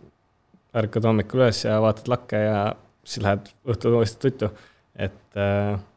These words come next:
et see oli võib-olla kõige raskem, et see nädal väga, väga venis, aga nüüd, kui on sihuke uus rutiin sees, et hommikul trenni ja pärastlõunal proovi, et siis on täitsa,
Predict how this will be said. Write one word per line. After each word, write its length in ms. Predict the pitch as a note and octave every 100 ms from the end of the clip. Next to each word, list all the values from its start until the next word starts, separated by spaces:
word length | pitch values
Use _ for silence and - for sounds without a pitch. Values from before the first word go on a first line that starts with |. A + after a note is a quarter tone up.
| _ _ _ _ _ -
et 160 | A2 -
see 180 | D#3
oli 140 | B2 A2+
võib-olla 260 | A2+ A2+ A#2
kõige 220 | B2+ A2
raskem, 320 | G#2 - G2+
et 80 | F#2+
see 120 | A2+
nädal 280 | G#2+ G2+ G2+
väga, 220 | A2 G#2+ A2+ - - B2+
väga 240 | A#2+ A#2 A#2
venis, 340 | B2 G#2+ - -
aga 200 | A2 A#2 A#2+
nüüd, 160 | A#2 -
kui 260 | A#2+ A2+ A#2 - _ _ _ _ _ A#2+
on 120 | A#2+
sihuke 280 | B2 - C#3
uus 220 | C#3+ A#2
rutiin 340 | A#2+ - D3 A#2
sees, 280 | A#2 G#2
et 400 | G2 - _ -
hommikul 360 | G#2+ G#2 G#2 A2
trenni 380 | C3 A#2+ G#2+ G#2+
ja 160 | G#2+ G#2
pärastlõunal 540 | G#2 - G#2+ G#2 G#2
proovi, 300 | B2 A2+ G2
et 160 | F#2 -
siis 100 | G2
on 140 | G2+
täitsa, 300 | G2+ G2 -